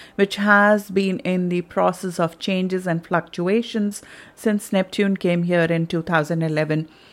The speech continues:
Neptune rules the sea, so there is a fluctuation wherever Neptune is in our,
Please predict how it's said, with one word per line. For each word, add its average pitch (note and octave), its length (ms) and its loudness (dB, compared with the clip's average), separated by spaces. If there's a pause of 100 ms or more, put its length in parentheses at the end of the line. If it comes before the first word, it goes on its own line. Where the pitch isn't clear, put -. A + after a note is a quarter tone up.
(220)
Neptune G#3+ 480 4
rules G3+ 380 2
the G3+ 140 2
sea, G3 460 -2
so G3 380 2
there F3+ 160 4
is E3+ 140 -2
a F3+ 60 0
fluctuation F3 760 0
wherever F3 320 2
Neptune F#3 500 -2 (380)
is F#3 640 2
in F3+ 540 0
our, E3 340 2